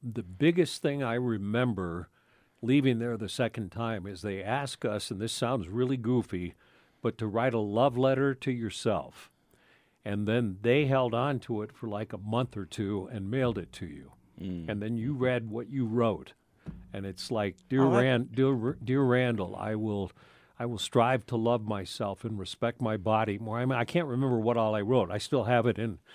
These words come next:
Speaker 1: in a file drawer, and, and, and I read it occasionally, uh, because one of the things I never did from the age of thirteen or fourteen when I started drinking, even though I, you know, a-, achieved a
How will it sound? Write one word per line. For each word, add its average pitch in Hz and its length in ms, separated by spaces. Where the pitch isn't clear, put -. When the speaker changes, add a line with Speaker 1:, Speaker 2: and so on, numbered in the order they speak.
Speaker 1:
in 110 100
a 92 60
file 131 360
drawer, 98 440
and, 110 280
and, 104 420
and 110 120
I 107 40
read 151 280
it 104 100
occasionally, 92 840
uh, 101 160
because 107 640
one 117 320
of 135 80
the 117 80
things 135 320
I 107 120
never 135 480
did 98 480
from 110 200
the 101 160
age 113 260
of 98 140
thirteen 123 420
or 98 80
fourteen 120 480
when 110 100
I 92 80
started 113 380
drinking, 123 420
even 117 240
though 107 160
I, 98 200
you 120 80
know, 104 220
a-, 104 300
achieved 113 500
a 92 80